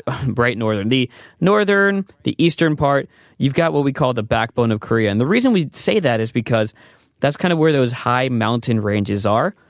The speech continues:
And as you move down to the south and to the west, it starts to flatten out. Now, what this does is actually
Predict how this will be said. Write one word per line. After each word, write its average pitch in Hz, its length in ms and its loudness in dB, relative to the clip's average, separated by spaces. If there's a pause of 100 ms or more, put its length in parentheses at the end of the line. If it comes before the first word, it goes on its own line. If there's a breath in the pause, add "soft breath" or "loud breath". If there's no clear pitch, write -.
(420 soft breath)
And 143 240 2
as 175 240 -2
you 190 120 2
move 165 340 2
down 143 380 0 (100)
to 139 80 2
the 127 140 -4
south 180 680 -2 (120)
and 127 160 -2
to 127 160 -4
the 120 100 -2
west, 123 540 -2 (420 soft breath)
it 123 120 -2
starts - 340 -2
to 135 100 -8
flatten 107 460 -2
out. 101 320 -2 (420 loud breath)
Now, 120 100 0
what 175 140 2
this 170 160 -2
does 240 240 0
is 151 100 0
actually 131 680 0